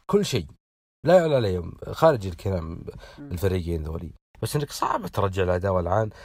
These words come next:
Speaker 1: الآن، الآن، الآن وبعرض فاست لين.
Speaker 2: مم.
Speaker 1: العرض اللي من، من أول نسخة له تسليكي.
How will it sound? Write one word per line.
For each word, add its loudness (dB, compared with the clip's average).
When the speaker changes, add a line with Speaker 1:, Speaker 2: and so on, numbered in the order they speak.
Speaker 1:
الآن، 6
الآن، -8
الآن 4
وبعرض 6
فاست -2
لين. -4
Speaker 2:
مم. -8
Speaker 1:
العرض 4
اللي -2
من، -2
من 0
أول 4
نسخة -2
له 2
تسليكي. -12